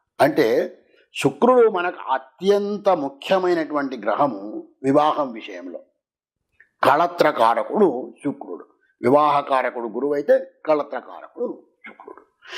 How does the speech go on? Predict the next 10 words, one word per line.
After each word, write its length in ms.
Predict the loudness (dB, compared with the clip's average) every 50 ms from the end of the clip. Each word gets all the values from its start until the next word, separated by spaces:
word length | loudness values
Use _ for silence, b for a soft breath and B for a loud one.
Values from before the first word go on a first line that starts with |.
| B B 4
ఈ 80 | 4 4 4
కళత్రకారకుడైనటువంటి 1600 | 4 4 4 4 4 2 4 4 4 4 4 4 4 4 2 2 2 2 4 4 4 4 2 0 -2 -4 -4 -4 -4 -4 -4 -8
శుక్రుడు 540 | -8 -8 -10 -8 -4 -2 0 2 0 0 -2 -10 -12 -12 -10 -12 -12 -12 -16 _ _ _ _ _ _ _ _ _ 0
చంద్రుడికి 680 | 2 4 4 4 4 4 4 4 4 4 2 2 2 2 2
క్షేత్రమైనటువంటి 1000 | 0 -2 -2 0 0 0 2 2 2 2 0 -2 -4 -6 -6 -4 -4 -4 -4 -4
కర్కాటకంలో 800 | -2 -2 -2 -2 0 0 0 2 0 -2 -4 -4 -6 -4 -4 -4 -2 -2
ఉన్నాడు, 360 | -4 -6 -6 -6 -8 -8 -8 -6
అంటే 200 | -4 0 2 4 4 4 2 0 -2
శత్రుక్షేత్రంలో 1040 | -2 -2 -2 -2 0 2 0 0 0 -4 -6 -6 -6 -6 -6 -12 -16 -12 -4 -2 0
ఉన్నాడు. 400 | 0 -2 -2 -10 -12 -14 -14 -14